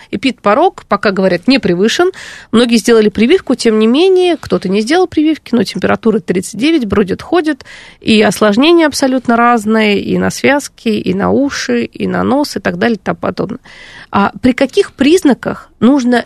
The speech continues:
немедленно вызвать врача, либо обратиться к доктору, к лору?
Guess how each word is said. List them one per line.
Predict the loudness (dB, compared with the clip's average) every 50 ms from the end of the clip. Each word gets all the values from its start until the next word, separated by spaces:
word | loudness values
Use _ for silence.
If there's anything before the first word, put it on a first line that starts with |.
| -4
немедленно | -2 0 2 2 2 2 2 2 2 2 2 2 2 2 0 -4 -6 -10 -12 -8
вызвать | -6 -2 -2 -2 0 -2 -2 -2 0
врача, | -2 -2 -2 0 0 0 0 0 0
либо | -2 -2 0 0 0 0
обратиться | 0 2 0 0 0 -2 -4 -6 -4 -2 -4 -2
к | -2 -2 0
доктору, | 0 0 0 0 0 0 -2 -2
к | _ _ 0 2
лору? | 4 4 4 2 0 -6